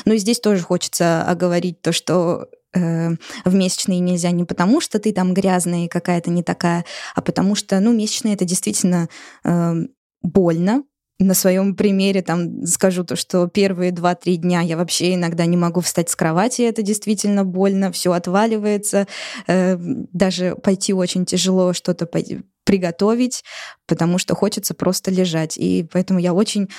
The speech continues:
благодарна, альхамдулилля, спасибо, что Аллах <laughs> меня освободил в эти дни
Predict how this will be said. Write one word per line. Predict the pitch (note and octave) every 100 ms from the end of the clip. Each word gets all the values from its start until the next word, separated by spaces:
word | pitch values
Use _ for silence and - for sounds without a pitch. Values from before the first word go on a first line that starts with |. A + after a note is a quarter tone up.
| - -
благодарна, | F#3 G3 G3+ F#3+ F3+ F3+ F3 -
альхамдулилля, | F#3+ F#3 G3 F#3+ F3+ F3+ F#3 A#3
спасибо, | - G3 F#3+ G#3+ G3+
что | G3+ - F#3+ F#3 F#3 F#3
Аллах | - F3 G#3+
<laughs> |
меня | B3 G#3 D4
освободил | C4+ G#3 F#3+ F#3+ F3+ F#3+
в | F3
эти | F#3+ F#3+
дни | F3+ A#3+